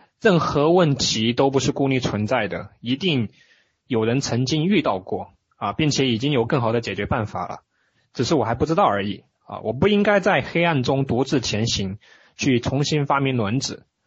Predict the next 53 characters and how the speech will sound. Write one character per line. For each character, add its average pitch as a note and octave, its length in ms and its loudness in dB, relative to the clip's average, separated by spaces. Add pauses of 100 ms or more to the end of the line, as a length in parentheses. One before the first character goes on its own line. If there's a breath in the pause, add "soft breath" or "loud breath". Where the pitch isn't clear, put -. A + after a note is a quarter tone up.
(140)
就 C3+ 80 2
也 B2+ 160 4
许 D#3 180 2
我， F3 220 4 (580)
就 C3 80 2
也 C#3 180 4
许 F3 160 0
我 C#3 140 4
的 A#2+ 80 4
顿 A#2+ 300 0
悟 G2+ 200 -4 (560)
只 B2+ 120 -2
是 B2+ 100 -2
别 B2 140 -2
人 B2+ 100 0
的 A2 100 -2
基 C3 140 -4
本 G2 180 -4
功， G#2+ 280 -4 (960 soft breath)
所 C#3+ 140 0
以 - 20 4
我 A#2+ 180 2
应 C3+ 120 0
该 D#3 140 2
站 D#3 180 0
在 C3 100 2
巨 C3+ 180 0
人 C#3 120 2
的 B2 60 0
肩 D#3 200 0
膀 G2 160 -4
上， G2+ 240 -4 (500 soft breath)
学 C#3+ 260 0
习 A#2+ 280 -2
更 C3 240 -2
成 B2+ 260 -2
熟 C3+ 220 0
的 A#2 100 2
经 C3 180 -2
验 B2 140 -2
和 G#2+ 160 -4
方 A#2+ 280 -2
法， G2+ 280 -6 (640)
然 A2+ 200 -2
后 D3+ 200 2
再 A#2 220 -2
来 G#2 100 -2
解 G#2 180 -6
决 G2 140 -10
这 G#2 140 -6
个 G2+ 80 -6
问 F#2 180 -8
题。 - 200 -12